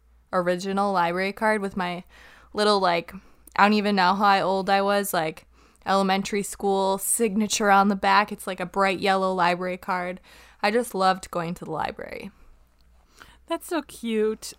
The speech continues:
Speaker 2: I kind of vaguely remember getting a library card because I was forced to in school.
Speaker 1: So rude. Like,
Speaker 2: Yeah.
Speaker 1: we had a public library, so it wasn't, it didn't have anything to do with school.
Speaker 2: Oh, ours was public too, but,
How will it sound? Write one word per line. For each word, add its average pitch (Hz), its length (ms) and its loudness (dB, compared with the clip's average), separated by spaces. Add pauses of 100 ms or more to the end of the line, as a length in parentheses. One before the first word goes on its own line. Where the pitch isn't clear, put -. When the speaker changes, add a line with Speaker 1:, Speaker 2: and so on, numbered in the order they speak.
Speaker 2:
I 269 420 0
kind 226 260 -2
of 240 140 -2
vaguely 220 560 -6
remember 208 380 -6
getting 214 240 -4
a 196 40 -6
library 196 380 -4
card 226 240 -4
because 208 240 -8
I 190 60 -4
was 185 160 -8
forced 185 440 -6
to 185 140 -10
in - 140 -12
school. 175 440 -10 (880)
Speaker 1:
So - 300 -6
rude. 233 560 -6 (640)
Like, 220 240 0
Speaker 2:
Yeah. 214 140 -6 (840)
Speaker 1:
we 269 140 0
had 285 120 6
a 233 60 -2
public 254 420 2
library, 160 400 -2
so 202 240 0
it 190 40 2
wasn't, 214 320 -2
it 202 100 -4
didn't 233 160 4
have 220 160 4
anything 196 320 -2
to 175 60 -8
do 170 120 -4
with - 80 -8
school. - 480 -8 (800)
Speaker 2:
Oh, 294 140 4
ours 339 180 6
was 440 140 4
public 226 360 2
too, 262 280 0
but, 214 680 0